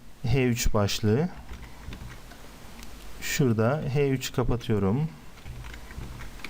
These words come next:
Bunun altında bir paragrafımız var.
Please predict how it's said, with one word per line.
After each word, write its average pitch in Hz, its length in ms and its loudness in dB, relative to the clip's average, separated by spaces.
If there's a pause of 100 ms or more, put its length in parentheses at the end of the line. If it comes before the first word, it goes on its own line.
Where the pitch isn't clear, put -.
(1200)
Bunun 160 180 4
altında 147 520 4
bir 151 80 2
paragrafımız 139 760 4
var. 143 320 0